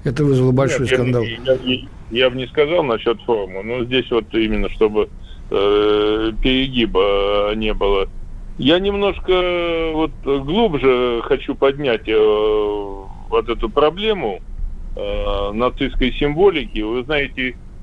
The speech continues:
Speaker 2: уже на территории Российской Федерации идут, э,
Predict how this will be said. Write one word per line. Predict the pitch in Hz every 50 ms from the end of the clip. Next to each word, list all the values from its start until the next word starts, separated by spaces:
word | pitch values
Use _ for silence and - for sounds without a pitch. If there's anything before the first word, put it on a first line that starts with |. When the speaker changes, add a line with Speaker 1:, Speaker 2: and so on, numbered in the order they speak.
| - - -
Speaker 2:
уже | - 127 135 131 165 170 156 151 143 135
на | 135 135 139 143
территории | 139 160 160 156 160 143 - 160 151 147 143 143
Российской | 147 165 170 - - 226 220 196 - - 151 127
Федерации | - 143 131 120 131 127 123 120 110 98 - - 120 120 117 117 123 127
идут, | 127 135 180 185 175 -
э, | 143 135 127 120 117 113 110 107 104 107 104 104 104 104 104 107 107 101